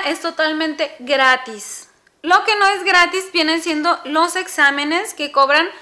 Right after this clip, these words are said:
ciento cincuenta dólares por cinco exámenes. Si repruebas alguno o todos, después de haber pagado eso ya puedes ir pagando solamente de a uno. A mí me ofrecieron ayuda para mi escuela.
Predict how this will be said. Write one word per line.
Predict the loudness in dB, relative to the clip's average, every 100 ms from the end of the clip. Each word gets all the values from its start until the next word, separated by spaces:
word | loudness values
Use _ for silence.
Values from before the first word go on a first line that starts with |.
| _ _ _
ciento | -2 0 0 -2
cincuenta | -2 -2 0 2
dólares | 2 2 0 -2 -4
por | -2 0 0
cinco | -6 -4 -6
exámenes. | -4 0 0 0 -2 -4 -10 -16
Si | -8 -2
repruebas | -2 0 2 2 2
alguno | -2 -4 -4 -4 -4
o | -6
todos, | 0 0 0 -4 -10 -20 _ _ _
después | -2 0 0 2
de | 4
haber | 4
pagado | 4 4 4 4
eso | 0
ya | -2 -4 0
puedes | 0 -2
ir | -2
pagando | 0 0 -2
solamente | -6 -4 -4 -4 -6 -4
de |
a | -4
uno. | -4 -10 -18 _ _ _ _ _ _ _ _ _ _ _
A | -2
mí | 0 0
me | 0
ofrecieron | 2 0 2 4 4
ayuda | 4 2 2 4 4 2 -12 _ _ _ _ _
para | 0 4 4
mi | 4 2 0
escuela. | -2 2 2 4 4